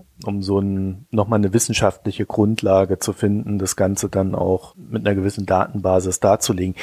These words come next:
Ich weiß nicht, wo da die Ansätze sein könnten, weil ich hab tatsächlich das Gefühl, das ist etwas,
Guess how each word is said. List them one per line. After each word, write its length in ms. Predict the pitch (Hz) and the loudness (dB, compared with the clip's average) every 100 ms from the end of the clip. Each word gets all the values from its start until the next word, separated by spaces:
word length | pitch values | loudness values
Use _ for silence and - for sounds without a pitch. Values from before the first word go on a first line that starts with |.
| - | -12
Ich 180 | - - | -12 0
weiß 280 | 110 143 - | 2 2 2
nicht, 320 | 185 - 165 | -4 -4 -2
wo 120 | 151 | 2
da 160 | 151 143 | 2 2
die 140 | 139 | 0
Ansätze 520 | 127 165 131 110 - 107 | 0 0 2 2 0 2
sein 340 | 110 123 160 | 4 4 0
könnten, 540 | - 104 107 - 131 | -2 -2 -2 -6 -4
weil 440 | 110 107 107 110 117 - _ | 2 4 4 2 0 -12 _
ich 280 | 131 - - | -12 -12 -8
hab 340 | 120 - _ | -4 -4 _
tatsächlich 500 | 135 123 135 - 143 | 0 2 2 0 -6
das 220 | 139 - | -4 -4
Gefühl, 500 | - - 139 139 151 | -4 -6 0 2 2
das 180 | 127 117 | 2 0
ist 340 | - - - 117 | -2 -4 -2 -2
etwas, 600 | 117 - 135 143 - | 0 2 2 0 -6